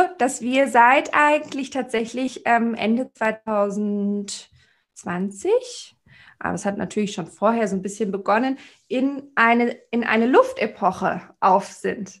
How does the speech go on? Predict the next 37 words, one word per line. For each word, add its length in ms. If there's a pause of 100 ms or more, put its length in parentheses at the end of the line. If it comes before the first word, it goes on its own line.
Und 140
deswegen, 640
ich 200
arbeite 520
grundsätzlich 680
extrem 480
gerne 180
mit 180
den 140
Elementen, 580
auch 200
in 60
meinen 260
Beratungen. 840
Es 80
kommt 280
natürlich 340
auch 100
von 160
dem 140
Schamanischen, 760 (460)
aber, 440 (440)
ähm, 580
wir 180
waren 240
davor 380
in 160 (140)
einem, 380 (200)
also 200
unsere 280
Gesellschaft, 720
unsere 320
Welt 300
in 100
einem 260
Erdzeitalter. 1080
Deswegen, 500